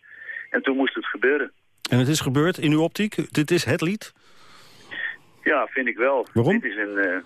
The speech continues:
Speaker 1: een statig lied. Het heeft toch een, eh, een meezinggehalte.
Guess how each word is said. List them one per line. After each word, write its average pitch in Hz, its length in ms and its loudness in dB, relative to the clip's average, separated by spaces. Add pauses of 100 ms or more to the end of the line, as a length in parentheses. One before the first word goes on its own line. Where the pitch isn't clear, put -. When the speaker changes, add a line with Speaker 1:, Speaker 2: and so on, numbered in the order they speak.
(100)
Speaker 1:
een 107 160 -10
statig 127 560 -2
lied. 101 240 -6 (160)
Het - 140 -20
heeft 113 200 -2
toch 117 140 -2
een, 101 220 -4
eh, 92 220 2 (340)
een 95 180 -4
meezinggehalte. 104 1000 -2